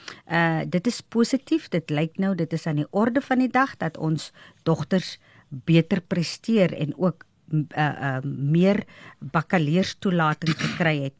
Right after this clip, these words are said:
En as ek nou gesels oor bakkalleurstoelating, wil ek net gou vinnig weer verduidelik aan die luisteraars wat dit beteken. Eh, baie mense is nog nie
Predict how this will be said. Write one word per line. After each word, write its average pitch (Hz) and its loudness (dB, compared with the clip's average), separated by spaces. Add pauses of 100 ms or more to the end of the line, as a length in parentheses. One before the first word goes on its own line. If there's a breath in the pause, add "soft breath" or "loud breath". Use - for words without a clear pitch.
(320 loud breath)
En 165 0
as 226 -2
ek 370 -2
nou 262 4
gesels 220 -2
oor 190 -2
bakkalleurstoelating, 196 -2 (360 loud breath)
wil 170 2
ek 180 0
net 254 0
gou 240 -2
vinnig 247 2 (100)
weer 185 2
verduidelik 151 -2 (460 soft breath)
aan 262 6
die 185 0
luisteraars 143 -4 (360 soft breath)
wat 196 4
dit 185 6 (100)
beteken. 147 -4 (600 loud breath)
Eh, 165 4 (280)
baie 220 4
mense 196 0 (320 loud breath)
is - -2
nog 165 2
nie 196 6